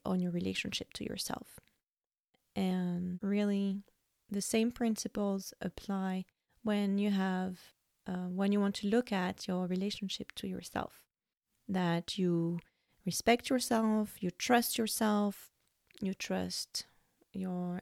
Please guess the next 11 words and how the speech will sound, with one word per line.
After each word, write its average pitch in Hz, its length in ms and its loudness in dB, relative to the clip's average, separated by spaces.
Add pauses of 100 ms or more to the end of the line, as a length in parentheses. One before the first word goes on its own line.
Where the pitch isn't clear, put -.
instinct, 220 920 0
and 180 300 -2
you 185 300 0
take 196 200 -4
care 254 220 6
of 226 160 0
yourself. 214 720 0 (480)
You 208 160 2
can 196 920 2 (540)
get 185 520 0 (140)
some 175 760 0